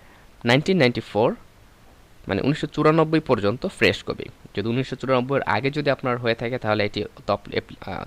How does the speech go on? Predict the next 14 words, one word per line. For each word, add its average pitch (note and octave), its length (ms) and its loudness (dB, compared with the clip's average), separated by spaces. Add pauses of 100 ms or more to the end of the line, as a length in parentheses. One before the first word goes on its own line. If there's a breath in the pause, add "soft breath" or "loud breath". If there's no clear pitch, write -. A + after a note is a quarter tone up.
(160)
ক্লিক G#2+ 180 -2
করতে - 240 -4
হবে। G2 160 -4 (920 soft breath)
রেজিস্ট্রেশন C#3+ 520 0
কার্ড D3 240 -2 (220)
উনিশশো B2 340 -2
চুরানব্বই C3 500 0
পর্যন্ত A2 420 -6
হারানো A#2+ 540 0 (100)
বা D3 120 -6
নষ্ট G#2+ 380 -2
হলে G2+ 240 -6 (880)
তাহলে B2 160 2
আপনার C3 200 2